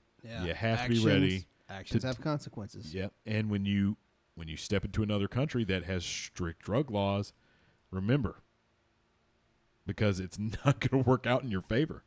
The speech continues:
Speaker 1: Mm-mm.
Speaker 2: It's not. And so, I mean, realistically, yes, it sucks. It, it's that, that's terrible for her. I wish that she could, you know, come home right now.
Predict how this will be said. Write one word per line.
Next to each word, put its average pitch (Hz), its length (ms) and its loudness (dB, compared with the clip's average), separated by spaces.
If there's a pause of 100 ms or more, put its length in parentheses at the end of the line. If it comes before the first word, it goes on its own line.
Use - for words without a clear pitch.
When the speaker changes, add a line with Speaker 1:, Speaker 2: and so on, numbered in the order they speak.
(120)
Speaker 1:
Mm-mm. 104 420 -20 (360)
Speaker 2:
It's 110 180 2
not. 123 340 8
And 110 180 6
so, 117 400 12 (160)
I 143 180 8
mean, 139 240 10
realistically, 139 840 10 (360)
yes, 104 460 4
it 117 180 0
sucks. - 600 -2 (560)
It, 117 240 0
it's 113 180 -4
that, 101 300 -2
that's 107 200 0
terrible 110 380 4
for 98 240 -4
her. 76 60 -10 (1120)
I 92 120 0
wish 101 260 4
that 101 160 -2
she 101 240 0 (420)
could, 95 220 -6
you 87 80 -2
know, 90 140 -2 (280)
come 92 160 -4
home 98 220 -4
right 107 120 -4
now. 120 280 -4